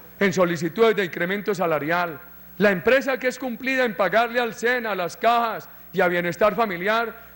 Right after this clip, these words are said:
no puede ser una empresa que se exceda en aumentos salariales. Defender esos parafiscales es muy importante,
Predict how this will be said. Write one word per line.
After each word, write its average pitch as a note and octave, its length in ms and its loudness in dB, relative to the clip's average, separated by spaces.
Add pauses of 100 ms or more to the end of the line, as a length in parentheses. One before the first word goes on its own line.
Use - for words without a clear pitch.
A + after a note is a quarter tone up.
no G#3+ 200 4
puede G#3+ 240 2
ser G#3 180 -2
una G#3 100 -2
empresa G#3 520 0
que E3 120 -4
se D#3 280 -2
exceda F#3 840 -2
en E3+ 160 0
aumentos E3 520 0
salariales. C#3+ 800 -4 (580)
Defender F#3 460 4
esos A3 240 -4
parafiscales F3+ 680 -2
es G3 100 -2
muy G3 160 -4
importante, D#3+ 720 -4